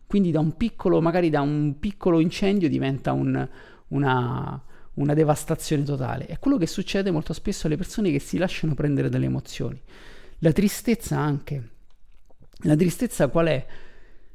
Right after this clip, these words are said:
Qual è l'effetto positivo della tristezza? L'effetto positivo della tristezza è quello di farci rallentare. Abbiamo vissuto un trauma, abbiamo vissuto una, un'esperienza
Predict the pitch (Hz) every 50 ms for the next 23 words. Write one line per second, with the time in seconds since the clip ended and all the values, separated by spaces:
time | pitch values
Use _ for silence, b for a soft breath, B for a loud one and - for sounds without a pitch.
0 | b b - - - - - 240 240 214 170 160 - - - 180 156 - - 180
1 | 151 135 151 120 131 139 143 139 135 135 143 135 131 127 - 135 - - - -
2 | 127 113 - - - - 117 - b b b b b b b b - - - 143
3 | - 185 180 - 208 180 202 180 190 185 214 196 196 175 202 196 196 190 196 196
4 | 185 - - - 302 - - 165 - - 147 147 143 - - 180 - - - -
5 | 170 165 156 151 147 143 143 - - 110 104 104 - - - - - - - -
6 | B B B B B B B B 147 170 175 185 175 165 - - - 190 156 160
7 | 156 151 147 - 165 175 190 190 175 139 135 135 127 131 - - - 135 139 135
8 | 131 131 135 135 127 143 139 135 143 - - - 165 147 151 151 151 - - 147
9 | 131 135 127